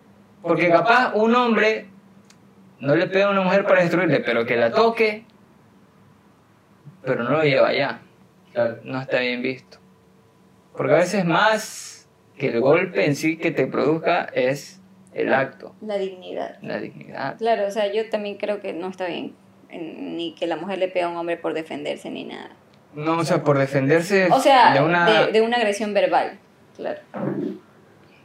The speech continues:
Speaker 1: Ah, en defensa propia y personal, obviamente que la mujer, quien crea, quien sea, puede defenderse físicamente de otra agresión física.
Speaker 2: O sea, que hay mucha doble moral.
Speaker 3: ¿Cuánta doble moral?
Speaker 2: ¿Cuánta doble moral?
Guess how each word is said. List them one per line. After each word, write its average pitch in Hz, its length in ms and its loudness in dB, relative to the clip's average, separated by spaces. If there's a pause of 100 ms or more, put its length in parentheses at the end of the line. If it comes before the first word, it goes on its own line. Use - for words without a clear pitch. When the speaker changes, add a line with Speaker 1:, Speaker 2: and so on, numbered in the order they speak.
(260)
Speaker 1:
Ah, 120 240 -2
en 120 60 -6
defensa 147 400 -2
propia 170 280 2
y 160 40 -2
personal, 147 560 2
obviamente 160 460 2
que 139 160 0
la 127 100 2
mujer, 127 360 0 (1200)
quien 131 200 0
crea, 160 420 2
quien 127 200 -2
sea, 160 300 2
puede 131 240 4
defenderse 123 640 -2
físicamente 127 720 -8
de 151 160 0
otra 117 200 -4
agresión - 480 -8 (180)
física. - 460 -6
Speaker 2:
O - 40 -8
sea, 107 120 -8
que 117 100 -8
hay 120 160 -4
mucha 131 360 -8
doble 120 240 -6
moral. 107 440 -8 (1200)
Speaker 3:
¿Cuánta 202 600 -4
doble 185 420 -6
moral? 175 260 -10 (100)
Speaker 2:
¿Cuánta 117 80 -4
doble 113 220 -6
moral? 107 400 -10